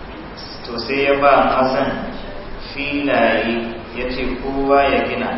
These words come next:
idan ya yi aure ya zauna da iyalinsa, amma bai ba mata ba. Mun ji wani, wani wa'azi an ce kyautar ba ta yi ba. Malam, ya,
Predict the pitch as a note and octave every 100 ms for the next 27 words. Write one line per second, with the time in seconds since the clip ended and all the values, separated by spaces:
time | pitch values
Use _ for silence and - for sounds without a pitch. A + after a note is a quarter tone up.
0 | - A#2 G#2+ A#2+ A#2+ A#2+ A#2+ B2 A#2+ A#2+
1 | B2 B2 A2+ G#2 G#2+ G#2 - - - -
2 | - - - - - - A#2 A2+ A2+ A#2
3 | A2+ - A2 A2 - - - - - A2
4 | A#2 B2+ C#3+ C3+ B2+ C3 B2+ B2+ B2+ -
5 | A2 A2 A2 G#2+ G#2+ G#2 - - - -
6 | - - A#2+ C3 C3 C3 C3+ - C3 C3+
7 | C#3 C#3+ B2+ B2+ B2+ B2+ - C3 B2+ -
8 | A#2+ A#2 A#2 - D3 C#3+ B2 - - -
9 | G#2+ - A2 A2+ A#2+ A#2+ - - - -
10 | - B2 C3 A#2 A2